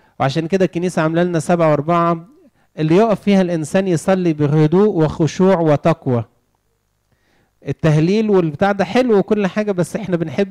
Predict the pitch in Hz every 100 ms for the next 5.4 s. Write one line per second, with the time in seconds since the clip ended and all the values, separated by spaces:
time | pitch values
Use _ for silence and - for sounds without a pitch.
0 | 185 160 160 196 180 180 156 180 175 165
1 | 185 170 _ _ _ _ _ - 147 160
2 | 143 _ _ _ _ _ _ _ _ _
3 | _ _ _ _ _ _ _ 165 156 147
4 | 196 226 247 247 247 - 202 196 170 156
5 | 143 131 110